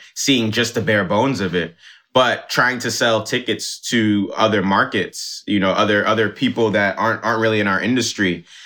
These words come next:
I think you need some sort of, some sort of draw, something that's a little bit flashy,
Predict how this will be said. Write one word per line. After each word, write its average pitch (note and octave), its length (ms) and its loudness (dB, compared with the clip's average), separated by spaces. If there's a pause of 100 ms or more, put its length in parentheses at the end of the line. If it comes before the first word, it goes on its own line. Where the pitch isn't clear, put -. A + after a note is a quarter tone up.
(140)
I A2 120 2
think A#2 440 -2
you A#2 120 2
need A2+ 300 4
some G#2 220 0
sort G2+ 360 2
of, F2+ 640 0 (120)
some G2+ 260 -2
sort G#2 220 0
of F2 100 -2
draw, F2 580 0 (280)
something G2+ 340 0
that's F2 220 0
a G2 40 -2
little F#2 220 2
bit E2+ 320 -2 (300)
flashy, F#2 760 -2